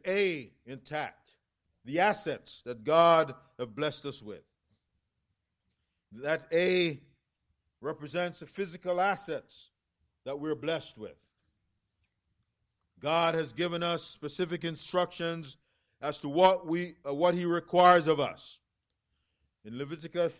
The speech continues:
twenty-seven and verse, uh, verses thirty through thirty-four. You can turn there with me.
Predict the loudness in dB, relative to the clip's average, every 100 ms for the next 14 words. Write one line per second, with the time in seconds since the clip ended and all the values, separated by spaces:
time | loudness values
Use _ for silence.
0 | _ -6 -6 -6 -2 0 2 0 -4 -10
1 | -20 _ _ _ _ -16 -6 -2 -2 -4
2 | -12 -14 -6 -4 -4 -6 -10 _ _ _
3 | _ _ _ -20 -6 -6 -4 -8 -10 -10
4 | -2 0 0 -2 -2 -2 -6 _ _ _
5 | _ _ -6 -4 -4 -4 -2 -2 -4 -6
6 | -4 -6 -10 _ _ -20 -18 -10 -4 -2
7 | -2 -2 -2 -4 -6 -14 -14